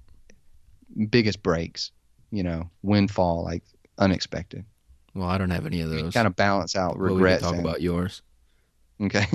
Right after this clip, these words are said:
Speaker 1: <laughs> You just hadn't got there yet.
Speaker 2: <laughs>
Speaker 1: All right.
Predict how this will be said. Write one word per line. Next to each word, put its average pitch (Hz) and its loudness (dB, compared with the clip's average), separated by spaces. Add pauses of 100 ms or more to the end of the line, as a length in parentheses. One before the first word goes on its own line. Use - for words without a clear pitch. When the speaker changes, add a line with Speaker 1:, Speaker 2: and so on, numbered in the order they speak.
(300)
Speaker 1:
<laughs> - -4
You 123 2
just 131 -2
hadn't 120 2
got 98 0
there 95 -2
yet. 85 0 (320)
Speaker 2:
<laughs> - - (2000)
Speaker 1:
All 92 -2
right. 90 0